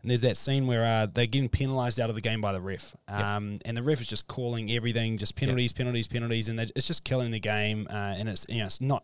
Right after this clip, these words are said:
Speaker 1: not allowing them to get ahead. They're just getting picked on. And, um, and, you know,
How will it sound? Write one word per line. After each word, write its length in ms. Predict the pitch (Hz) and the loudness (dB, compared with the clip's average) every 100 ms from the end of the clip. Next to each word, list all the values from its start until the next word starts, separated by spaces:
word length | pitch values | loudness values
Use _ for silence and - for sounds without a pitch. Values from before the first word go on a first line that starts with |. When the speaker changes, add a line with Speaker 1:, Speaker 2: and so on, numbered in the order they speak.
| _ | _
Speaker 1:
not 160 | 123 95 | -6 -4
allowing 360 | 107 117 113 | -2 0 0
them 120 | 117 | 0
to 80 | 113 | 0
get 140 | 117 110 | -2 0
ahead. 260 | 151 160 | 0 -2
They're 120 | 92 | -4
just 100 | 98 | -4
getting 160 | - 110 | -4 -4
picked 240 | 143 - | -4 -2
on. 220 | 131 104 98 - - - - - _ - | -4 -4 -8 -16 -20 -20 -20 -20 _ -4
And, 200 | 120 120 | 0 2
um, 540 | 117 117 117 117 110 _ _ _ _ _ - - - | 2 0 0 -2 -4 _ _ _ _ _ -20 -20 -8
and, 220 | 107 107 | -2 0
you 80 | 117 | 0
know, 140 | 117 | 0